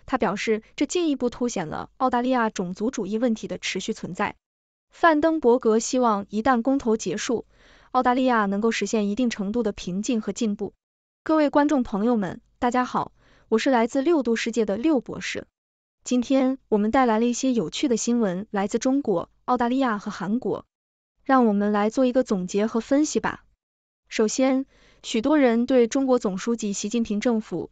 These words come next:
最近的清洗行动产生了猜测，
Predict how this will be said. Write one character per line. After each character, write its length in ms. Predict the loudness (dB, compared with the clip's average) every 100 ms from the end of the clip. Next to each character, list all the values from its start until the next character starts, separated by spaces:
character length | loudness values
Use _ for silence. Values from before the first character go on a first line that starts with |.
| _
最 160 | -2 0
近 160 | 2
的 80 | 0
清 240 | 0 -2
洗 120 | -2 -4
行 220 | -6 -4
动 220 | -4 -4 -10
产 200 | -10 -6
生 140 | -4
了 80 | -6
猜 240 | -4 -4
测， 280 | -2 -4 -6